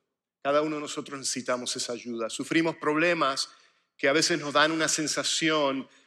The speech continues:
de incertidumbre, ¿no es cierto? De impotencia, de inseguridad o de temor. El hecho de, de estar comenzando un nuevo año, eh, trae para mucha gente esa inseguridad o esa incertidumbre,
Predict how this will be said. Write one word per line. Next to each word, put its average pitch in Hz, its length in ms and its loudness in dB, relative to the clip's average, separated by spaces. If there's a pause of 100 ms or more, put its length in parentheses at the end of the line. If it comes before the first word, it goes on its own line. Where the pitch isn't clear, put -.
(140)
de 131 240 2
incertidumbre, 143 1040 2
¿no 120 80 -14
es - 60 -10
cierto? 127 460 -4
De 131 60 -2
impotencia, 135 1000 -2 (600)
de 131 380 -2
inseguridad 143 840 4
o 123 80 -2
de 131 120 0
temor. 127 520 -4
El 127 80 -2
hecho 151 240 2
de, 143 260 2 (220)
de 139 60 0
estar 165 240 2
comenzando 165 500 0
un 165 80 -2
nuevo 165 400 4
año, 147 540 4 (560)
eh, 135 440 -2
trae 160 320 6
para 147 200 2
mucha 170 260 -4
gente 160 720 -2
esa 131 380 -2
inseguridad 135 800 2
o 120 160 -2
esa 131 220 -4
incertidumbre, 135 1040 -4